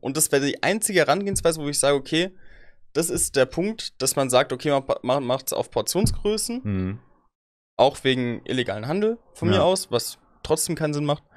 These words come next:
Speaker 1: und halt für die leichtere Steuerung. Aber anders kann ich mir das nicht herleiten.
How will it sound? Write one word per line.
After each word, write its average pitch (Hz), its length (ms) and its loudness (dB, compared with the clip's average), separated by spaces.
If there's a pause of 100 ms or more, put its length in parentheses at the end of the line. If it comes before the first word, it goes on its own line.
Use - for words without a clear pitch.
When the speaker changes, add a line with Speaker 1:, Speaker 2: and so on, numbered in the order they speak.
(480)
Speaker 1:
und 165 320 2
halt 143 200 6
für - 180 -6
die 127 100 -2
leichtere 113 400 2
Steuerung. 156 540 2 (1000)
Aber 135 420 6
anders 156 340 4
kann 156 160 2
ich 151 100 -2
mir 143 80 -2
das 127 120 -6
nicht 123 140 -8
herleiten. 151 360 0